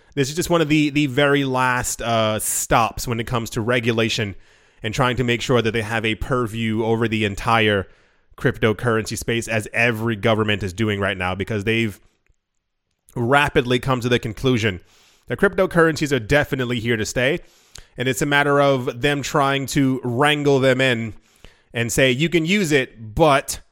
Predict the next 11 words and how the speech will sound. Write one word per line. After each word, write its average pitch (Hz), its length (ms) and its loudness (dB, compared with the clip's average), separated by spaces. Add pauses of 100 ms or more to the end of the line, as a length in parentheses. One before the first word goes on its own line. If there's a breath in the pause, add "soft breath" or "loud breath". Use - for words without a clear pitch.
(320)
uh, 104 720 2 (240)
before 143 400 2
it 135 40 0
completely 139 420 -2
gets 131 240 2
out 123 140 2
of 113 60 2
control 113 460 2
like 107 240 -2
it 113 60 0
already 110 500 2